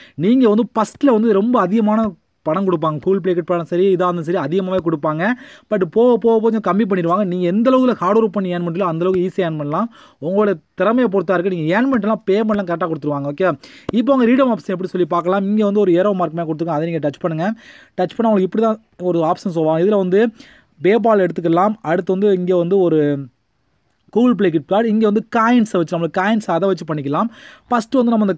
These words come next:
காயின்ஸ் இங்க ஆட் ஆகல, அந்த காயின்ஸ் வச்சு எப்படி ரீடம் பண்ண சொல்லி பார்க்கலாம். ரீடம் அப்படின்னு ஒரு ஆப்ஷன் இருக்கு பாருங்க. டச் பண்ணா இதுல வந்து ஒரு லட்சம் காயின்ஸ் எடுத்துட்டீங்கன்னா உங்களுக்கு பத்து டாலர் வந்து உங்களுக்கு வந்து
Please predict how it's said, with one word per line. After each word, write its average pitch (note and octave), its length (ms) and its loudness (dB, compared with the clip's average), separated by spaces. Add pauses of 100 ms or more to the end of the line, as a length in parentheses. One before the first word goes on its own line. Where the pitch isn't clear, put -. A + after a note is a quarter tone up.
காயின்ஸ் G#3 400 0
இங்க F#3 160 0
ஆட் F#3 120 2
ஆகல, F#3 140 2
அந்த E3 180 -4
காயின்ஸ் G3+ 260 0
வச்சு F3+ 140 0
எப்படி E3 160 -2
ரீடம் F3 160 0
பண்ண D#3 140 -4
சொல்லி D3+ 180 -2
பார்க்கலாம். D#3 260 -2
ரீடம் F#3 200 2
அப்படின்னு D#3 200 -4
ஒரு D3 80 -2
ஆப்ஷன் D3+ 180 -8
இருக்கு D3 160 -4
பாருங்க. D3 220 -4 (480)
டச் - 200 -4
பண்ணா A#3+ 160 2
இதுல G#3 120 2
வந்து G3 160 4
ஒரு G#3 140 2
லட்சம் G#3+ 260 -2
காயின்ஸ் A3+ 320 0
எடுத்துட்டீங்கன்னா F3 380 -2
உங்களுக்கு F3 260 -4
பத்து D#3 360 -6
டாலர் F#3 260 0
வந்து F3+ 160 0 (380)
உங்களுக்கு F#3+ 280 2
வந்து D#3+ 160 0